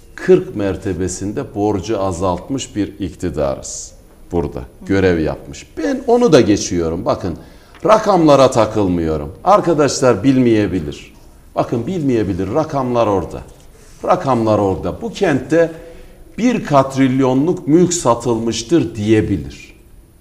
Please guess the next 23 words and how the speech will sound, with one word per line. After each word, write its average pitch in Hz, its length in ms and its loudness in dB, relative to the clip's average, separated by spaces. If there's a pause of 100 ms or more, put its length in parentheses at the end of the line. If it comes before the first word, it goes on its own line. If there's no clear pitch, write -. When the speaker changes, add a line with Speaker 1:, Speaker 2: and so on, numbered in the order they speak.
(400)
Speaker 1:
Bilmediği 127 500 2
için 87 240 -4
söylüyor. 69 560 -4 (1120)
Biz 92 220 -6
gizli 104 320 -4
kapaklı, 101 600 -4
ihalesiz 110 840 2 (200)
bu 110 80 -4
kentin 101 520 -2 (380)
bir 147 140 10
metrekaresi 104 800 0
satılabilir 110 680 -4
mi? 85 160 -10 (200)
Satılamaz. 80 760 -6 (320)
Ama 202 360 0
bu 269 100 -4
kente 147 500 0
toplam 131 560 0 (480)
sekiz 180 640 4
yüz 104 260 -4
kırk - 420 -2
bin 123 160 0
metrekare 113 960 0